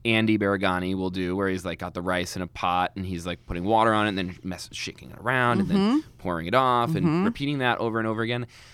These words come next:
Speaker 1: That really drives me crazy. And I also feel like I, the, the, there's still water in it.
Speaker 2: Right.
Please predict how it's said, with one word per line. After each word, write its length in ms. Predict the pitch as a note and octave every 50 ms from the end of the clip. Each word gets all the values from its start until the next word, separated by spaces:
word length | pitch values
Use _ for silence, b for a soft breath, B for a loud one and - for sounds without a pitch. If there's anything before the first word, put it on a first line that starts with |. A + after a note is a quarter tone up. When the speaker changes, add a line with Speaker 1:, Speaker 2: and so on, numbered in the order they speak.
| B B B - - - - -
Speaker 1:
That 220 | A#2 C3 C#3+ - -
really 280 | G#2 G#2 G#2+ G#2+ G#2
drives 260 | F#2+ G2+ F#2+ F#2 F2
me 80 | F2+ F2+
crazy. 340 | E2 - E2+ E2 E2+ G#2 A2+
And 80 | A#2
I 80 | A#2+ B2
also 200 | C#3 C#3+ D#3+ D3+
feel 120 | A#2+ C#3
like 140 | A#2 G#2 G#2
I, 140 | G2 F#2+ F#2+ - - -
the, 100 | G2+ F2 D#2 - - - - -
the, 100 | - F#2 E2+ E2 - - - - - -
there's 180 | - G#2+ G2+ -
still 180 | - C#3 G#2+ D#2+ -
water 480 | - - - F2 G#2 C3 D3+ D#3+ E3+ - - -
in 100 | E3 F3+
it. 140 | G3 A3 - - - -
Speaker 2:
Right. 320 | - - D#3 C3 C3 -